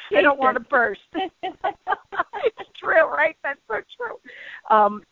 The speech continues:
Speaker 1: yeah, but I like that. And identify that you're having the negative thought, and that's okay. That's how we're programmed. But then shift it to that positive mantra. It really can be as simple as that. Um, Patricia, we are, we're out of time.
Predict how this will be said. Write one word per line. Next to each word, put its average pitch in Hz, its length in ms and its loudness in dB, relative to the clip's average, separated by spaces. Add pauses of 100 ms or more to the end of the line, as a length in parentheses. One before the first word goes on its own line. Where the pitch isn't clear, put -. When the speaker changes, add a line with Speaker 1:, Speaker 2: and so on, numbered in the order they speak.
Speaker 1:
yeah, 285 200 6
but 240 100 0
I 233 100 2
like 254 260 0
that. 196 160 -2
And 196 140 -4
identify 196 1080 0 (200)
that 185 260 0 (140)
you're 185 160 -8
having 202 380 -2
the 220 80 -10
negative 214 440 -6
thought, 214 280 2
and 170 180 -8
that's 180 320 0
okay. 196 420 -2
That's 170 240 -4
how 180 140 2
we're 185 120 -4
programmed. 190 600 -2 (400)
But 196 140 -8
then 190 160 0
shift - 380 -2
it 196 140 -2 (120)
to 226 180 2
that 170 200 2
positive 175 560 2 (360)
mantra. 185 480 4
It - 80 -2
really 202 320 2
can - 180 -10
be 180 180 0
as 160 140 0
simple 180 360 2
as 156 100 2
that. 151 340 6 (440)
Um, 202 340 6
Patricia, 240 400 -2
we 247 220 2
are, 220 180 4
we're 208 220 2
out 226 160 4
of 208 100 -8
time. 208 440 4